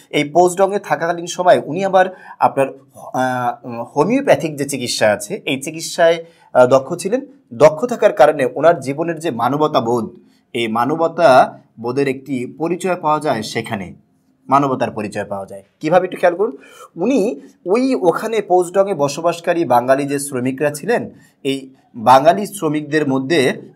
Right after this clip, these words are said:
উনি বিনামূল্যে চিকিৎসা সেবা দিতেন, বিনামূল্যে চিকিৎসা সেবা।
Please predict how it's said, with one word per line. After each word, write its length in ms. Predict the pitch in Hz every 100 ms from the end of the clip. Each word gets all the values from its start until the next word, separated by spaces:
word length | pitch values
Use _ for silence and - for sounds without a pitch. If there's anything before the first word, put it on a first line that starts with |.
| -
উনি 220 | 151 143
বিনামূল্যে 920 | 127 139 185 190 180 170 185 185 196 - -
চিকিৎসা 380 | 175 170 - 139
সেবা 240 | 214 113
দিতেন, 320 | 147 - 95 85 _ _ _ _ _ _ _ _ _
বিনামূল্যে 640 | 151 190 240 143 104 92 90 - _ _ - _
চিকিৎসা 420 | - 139 127 117
সেবা। 300 | - 92 92